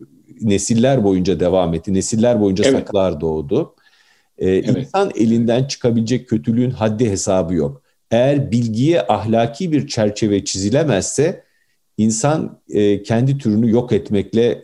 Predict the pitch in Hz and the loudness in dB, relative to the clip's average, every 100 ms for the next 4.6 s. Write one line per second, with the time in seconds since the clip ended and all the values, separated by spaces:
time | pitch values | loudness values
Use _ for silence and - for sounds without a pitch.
0 | - 98 95 92 82 - - - - - | -4 0 2 2 0 -2 -10 -14 -8 -8
1 | - - - 107 - 117 110 107 107 107 | -8 -12 -12 -6 -2 0 2 2 2 2
2 | 104 135 135 110 98 98 101 101 117 92 | 0 0 2 2 4 4 4 4 4 2
3 | - 104 90 87 78 76 - - - 76 | 2 0 2 0 -2 -4 -10 -14 -12 -10
4 | 71 76 71 71 64 | -8 -8 -6 -6 -8